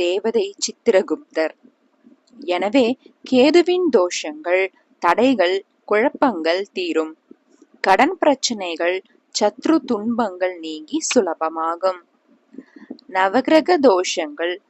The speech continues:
பாவ விமோசனம் நீங்குகிறது. புத்திர பாக்கியம் ஏற்படுகிறது. திருமண தடைகள் நீங்கி திருமணம்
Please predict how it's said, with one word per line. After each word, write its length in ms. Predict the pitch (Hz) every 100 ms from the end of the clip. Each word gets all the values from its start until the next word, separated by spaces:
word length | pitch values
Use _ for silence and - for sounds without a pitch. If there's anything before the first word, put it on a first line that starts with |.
| _ 196
பாவ 400 | 190 214 294 320 226
விமோசனம் 680 | 180 180 196 - 160 180 196
நீங்குகிறது. 680 | 170 170 165 147 147 156 175 165 _ _ _ _ _ _ _ _ _ _ -
புத்திர 360 | 240 - 370 370 302 220
பாக்கியம் 520 | 185 - - 190 220 - 170
ஏற்படுகிறது. 680 | 165 - 160 160 165 165 190 180 _ _ _ - _ _ - _ _ -
திருமண 500 | 294 349 392 381 370 247
தடைகள் 460 | 220 208 254 269 254 170
நீங்கி 320 | 160 160 156 196 _ -
திருமணம் 560 | 302 339 330 311 311